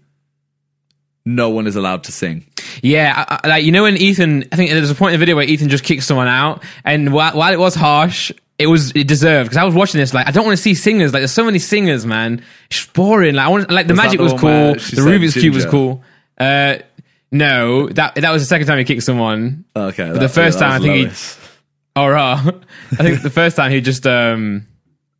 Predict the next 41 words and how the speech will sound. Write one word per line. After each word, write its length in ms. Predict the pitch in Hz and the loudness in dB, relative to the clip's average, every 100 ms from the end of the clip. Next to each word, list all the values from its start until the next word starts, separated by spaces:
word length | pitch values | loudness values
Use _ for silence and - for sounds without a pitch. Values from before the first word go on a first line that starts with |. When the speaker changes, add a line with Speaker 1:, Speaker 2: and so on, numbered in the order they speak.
| _ | _
Speaker 2:
someone 240 | - 151 135 | -4 0 0
was 140 | 123 | 0
singing, 220 | 143 123 | -2 0
he 40 | 113 | -2
just 140 | 107 | -4
kicked 140 | - - | -10 -6
her, 120 | 120 - 151 | -6 -4 -6
<laughs> 60 | - | -6
kicked 220 | - - | -10 -6
him 80 | 113 | -4
out. 180 | 117 - | -2 -2
Speaker 1:
<laughs> 680 | 185 170 160 180 - 170 - _ _ _ _ _ _ - | -2 -2 -2 -2 -2 -4 -4 _ _ _ _ _ _ -8
Yeah, 320 | 208 190 185 | -2 0 0
'cause 220 | 180 190 185 | -2 -2 -2
it 100 | 196 | 0
is, 320 | 226 214 - - - | 0 -2 -10 -16 -6
as 160 | 190 208 | -2 0
much 200 | 254 233 | -2 -4
as, 120 | 226 | -4
like, 320 | 214 185 - | -2 -4 -6
okay, 240 | 143 143 120 | -6 -4 -6
singing 360 | - 127 120 | -6 -4 -4
is 140 | 120 104 | -4 -4
a 60 | |
mad 260 | 107 120 98 | -4 -4 -4
talent. 440 | 120 107 85 107 - _ 131 | -6 -4 -6 -8 -10 _ -2
Speaker 2:
Yeah. 360 | 120 104 113 - | -2 -2 -6 -6
Speaker 1:
It's 220 | 135 131 | -6 -4
like, 200 | 156 139 | -6 -6
firstly, 600 | 139 170 170 147 135 117 - _ _ _ | -4 -4 -4 -4 -4 -6 -12 _ _ _
Discord 420 | 160 180 - 190 156 | -4 -4 -2 -2 -2
does 200 | 143 127 | -4 0
not 260 | 147 127 | -2 -2
allow 220 | 123 113 | -4 -4
you 220 | 113 107 104 | -2 -4 -4
to 160 | 107 | -4
be 300 | 101 101 90 - | -4 -4 -6 -6
that 300 | 113 113 - | -4 -4 -6
talented 460 | 135 139 139 151 143 | -6 -4 -4 -4 -6
at 80 | |
singing 460 | - 147 147 165 | -6 -6 -4 -4